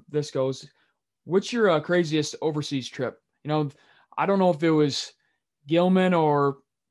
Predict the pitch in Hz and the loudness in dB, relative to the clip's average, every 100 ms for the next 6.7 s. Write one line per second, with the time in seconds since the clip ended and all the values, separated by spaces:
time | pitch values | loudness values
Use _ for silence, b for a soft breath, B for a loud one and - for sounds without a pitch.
0 | _ _ 139 180 180 160 147 151 151 143 | _ _ -2 0 0 -2 -2 -2 0 0
1 | 143 135 143 139 151 147 143 143 143 135 | 0 -2 -8 -4 -2 -2 -4 -4 -6 -6
2 | 135 _ _ 139 143 147 139 139 139 131 | -8 _ _ -4 0 0 0 -2 -4 -6
3 | 135 127 127 135 123 117 120 120 120 123 | -4 -6 -4 -6 -4 -6 -8 -8 -8 -10
4 | _ _ _ _ - _ - 135 156 180 | _ _ _ _ -20 _ -10 -6 -2 0
5 | 190 208 175 151 143 143 135 123 139 135 | 4 4 4 2 0 0 0 -2 -4 -4
6 | 135 131 131 135 135 127 | -4 -6 -6 -4 -6 -6